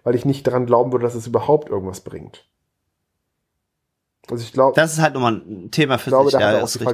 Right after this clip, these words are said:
Speaker 2: richtig.
Speaker 1: Zielgruppe, hat
Speaker 2: Ist
Speaker 1: das jetzt
Speaker 2: richtig.
Speaker 1: ohne falsche
Speaker 2: Ja.
Speaker 1: Versprechen gegeben. Aber wie gesagt, das, äh, würde ich niemals machen. Und wenn du das hinter einem Download-Tresor packst oder hinter einem Dings, kannst du immer halt sagen, ähm,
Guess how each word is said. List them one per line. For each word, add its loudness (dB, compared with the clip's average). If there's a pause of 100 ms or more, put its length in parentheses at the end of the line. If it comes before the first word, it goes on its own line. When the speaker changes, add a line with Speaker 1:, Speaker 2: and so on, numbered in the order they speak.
Speaker 2:
richtig. -10
Speaker 1:
Zielgruppe, 0
hat 2
Speaker 2:
Ist -4
Speaker 1:
das -4
jetzt 0
Speaker 2:
richtig. 4
Speaker 1:
ohne 4
falsche 0
Speaker 2:
Ja. -8 (100)
Speaker 1:
Versprechen 0
gegeben. 0
Aber 2
wie 0
gesagt, 2 (360)
das, 2
äh, 2
würde 0
ich -12
niemals 0
machen. -4 (360)
Und 2
wenn 4
du 0
das 2
hinter -2
einem -2
Download-Tresor 2
packst -6
oder 2
hinter 0
einem 0
Dings, -2 (260)
kannst -2
du 4
immer 4
halt 2
sagen, 4
ähm, -2